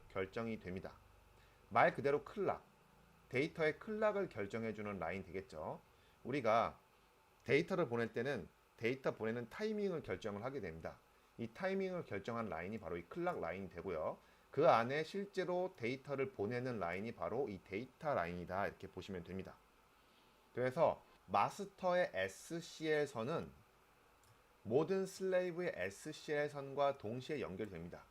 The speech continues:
자, 보시면은 에스씨엘 선이 아이스키어시 슬레이브, 슬레이브,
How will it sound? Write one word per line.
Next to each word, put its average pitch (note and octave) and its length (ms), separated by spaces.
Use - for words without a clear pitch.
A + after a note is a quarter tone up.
자, G#2+ 100
보시면은 A2+ 580
에스씨엘 B2 640
선이 C#3 440
아이스키어시 B2 540
슬레이브, C3 640
슬레이브, A2+ 520